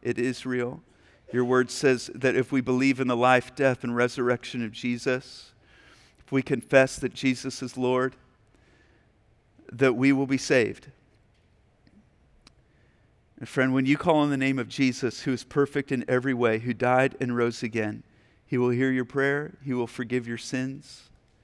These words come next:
You can commit your life to him. You can bre-, be brave enough to follow him and obey him because he is for you.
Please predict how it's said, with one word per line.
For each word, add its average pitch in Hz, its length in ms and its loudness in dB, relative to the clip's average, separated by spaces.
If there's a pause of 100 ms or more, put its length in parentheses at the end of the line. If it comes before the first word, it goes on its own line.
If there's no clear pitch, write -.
(760)
You 123 160 -4
can 123 200 -2
commit 123 380 -2
your 117 200 -2
life 110 600 0
to 139 120 -4
him. 151 400 -2 (1120)
You 127 140 -2
can 127 180 0
bre-, 123 420 0
be 127 160 2
brave 120 440 2
enough 120 300 -4
to 123 100 -12
follow 127 380 0
him 143 340 -4
and 120 100 -6
obey 110 400 -4
him 156 360 -2 (580)
because 117 320 -6
he 131 160 -2
is - 160 -6
for 123 260 -4
you. 131 360 -6